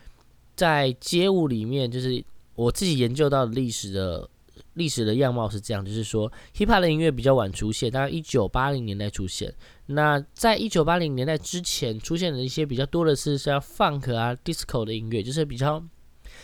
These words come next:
大家比较欢乐的音乐这样子。那这些欢乐的音乐其实都源自于在一些那时候美国比较繁华的地区这样。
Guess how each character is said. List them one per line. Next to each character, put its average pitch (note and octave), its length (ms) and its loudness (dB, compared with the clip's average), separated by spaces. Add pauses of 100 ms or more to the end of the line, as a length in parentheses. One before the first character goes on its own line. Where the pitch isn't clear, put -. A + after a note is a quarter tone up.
(100)
大 G#3+ 100 0
家 G#3 40 0
比 E3 60 2
较 D3+ 140 4
欢 D#3+ 260 0
乐 E3 140 6
的 A#2 80 -2
音 A2+ 160 -4
乐 A#2+ 180 -2
这 F#2+ 140 -8
样 G#2 160 -6
子。 - 180 -14 (360)
那 A3+ 120 0
这 A#3+ 120 0
些 A#3 100 4
欢 A3 180 4
乐 A3 80 2
的 E3+ 120 2
音 F3 100 -2
乐 F#3+ 140 0
其 - 180 -4
实 C3+ 220 -2
都 D#3+ 160 6
源 C#3 200 2
自 D3+ 220 -2
于 A#2 160 2
在 C3+ 160 0
一 C3+ 80 0
些 C#3 180 0
那 D#3+ 120 2
时 C3+ 160 0
候 C3 240 0
美 B2+ 240 2
国 C3+ 180 6
比 B2+ 140 -2
较 C#3 120 4
繁 B2 300 -4
华 C#3 160 0
的 A#2 80 0
地 A2+ 180 -6
区 G2+ 280 -6
这 - 160 -6
样。 - 80 -8